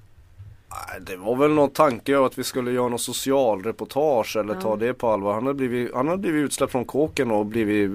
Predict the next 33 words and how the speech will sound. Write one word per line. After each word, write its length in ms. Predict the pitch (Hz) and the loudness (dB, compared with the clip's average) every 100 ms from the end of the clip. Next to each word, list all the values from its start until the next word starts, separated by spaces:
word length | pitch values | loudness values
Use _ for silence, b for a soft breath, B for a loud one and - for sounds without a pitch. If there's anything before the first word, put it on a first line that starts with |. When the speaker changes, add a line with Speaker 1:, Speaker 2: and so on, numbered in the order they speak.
| 104 | -4
Speaker 1:
eh, 80 | 113 - - - - 69 - B B B | -6 -10 -16 -18 -16 -16 -18 B B B
spolat 460 | - - 120 110 104 | -14 -4 4 4 4
kröken 420 | 107 127 - 117 | 6 6 6 0
och 80 | 98 | 2
skulle 240 | - 107 | 0 0
ta 160 | 104 107 | 2 2
ett 80 | 101 | 2
nytt 220 | 104 104 | -2 -2
liv. 260 | 113 - - - | -4 -4 -10 -10
Eller 140 | 117 113 | -6 -6
skulle 200 | - 185 | -2 0
Speaker 2:
Ja, 60 | |
det 60 | 107 | 4
Speaker 1:
göra 120 | 214 | 6
Speaker 2:
är 100 | 359 349 | 8 6
en 80 | 240 | 2
krok 400 | - 202 185 - | 0 0 0 -2
så 120 | 190 | -4
god 260 | 175 175 | -6 -8
som 160 | - 180 | -8 -6
någon. 220 | 175 165 | -4 0
Speaker 1:
Det 300 | 254 320 120 | 4 4 4
är, 60 | 117 | 0
det 100 | 117 | 0
är 40 | |
en 60 | 110 | 0
förbannat 460 | 120 113 156 131 - | -2 2 2 2 -4
stor 280 | 156 135 | -6 -6
krok, 300 | 95 123 110 | -4 -2 -2
kan 240 | - 98 107 | -6 -2 0
man 80 | 214 | 2
Speaker 2:
Mm. 100 | |
Speaker 1:
säga. 120 | 107 | 2